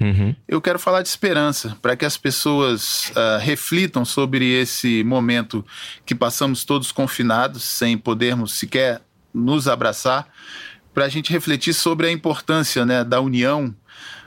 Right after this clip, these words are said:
Speaker 2: e do respeito ao próximo, né, que é o que muitas vezes, eh, nos fez brigar um com os outros, né? Então, que as pessoas reflitam sobre isso, reflitam sobre as suas convicções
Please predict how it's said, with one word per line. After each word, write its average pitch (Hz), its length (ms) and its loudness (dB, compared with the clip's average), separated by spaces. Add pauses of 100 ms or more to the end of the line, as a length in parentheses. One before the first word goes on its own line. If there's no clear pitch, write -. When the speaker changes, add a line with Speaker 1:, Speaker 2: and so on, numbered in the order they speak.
(140)
Speaker 2:
e 123 140 2
do 139 100 0
respeito 160 640 0
ao 135 100 2
próximo, 120 640 0
né, 120 240 0 (500)
que 107 440 2
é 123 80 4
o 127 100 2
que 117 540 2
muitas 135 420 0
vezes, 139 920 0
eh, 101 40 -8 (320)
nos 143 220 0
fez 139 360 2
brigar 139 640 0 (100)
um 139 200 0
com 147 180 0
os 113 140 0
outros, 104 440 0
né? 110 200 2 (440)
Então, 143 240 0
que 156 100 -2
as 147 100 -2
pessoas 151 320 0
reflitam 147 520 0
sobre 143 320 0
isso, 123 360 0
reflitam 127 680 0 (240)
sobre 131 360 0
as 120 120 2
suas 202 320 0
convicções 165 880 0